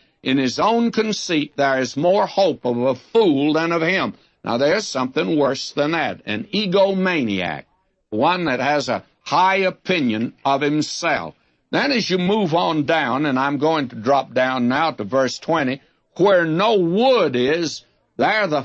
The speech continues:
fire goeth out. So where there is no talebearer, the strife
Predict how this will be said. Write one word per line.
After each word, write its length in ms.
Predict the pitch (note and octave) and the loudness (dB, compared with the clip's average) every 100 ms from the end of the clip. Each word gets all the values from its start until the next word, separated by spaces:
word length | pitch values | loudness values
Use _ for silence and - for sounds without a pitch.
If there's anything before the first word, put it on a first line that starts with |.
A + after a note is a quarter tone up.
| - | -4
fire 400 | A3 G#3+ D#3 D#3 | 0 2 2 0
goeth 420 | D3 C#3+ F#3+ G3+ G#3 | -2 0 2 0 0
out. 400 | A#3 G#3 E2+ - _ _ - | -2 -2 -6 -12 _ _ -14
So 260 | - F#3+ D#3 | -2 0 2
where 200 | F#3+ F3+ | 2 0
there 300 | E3+ E3+ D3+ | 0 0 -2
is 160 | C3 | -2
no 220 | D#3+ D3+ C#3 | -2 0 -2
talebearer, 880 | - A3+ A3+ D3+ G#2 A#2+ C3 D#3+ D#3 _ _ - | -2 0 2 0 0 0 0 -2 -6 _ _ -8
the 120 | A2 | -6
strife 680 | - - - D#3+ E3+ E3+ | -6 -12 -4 0 2 0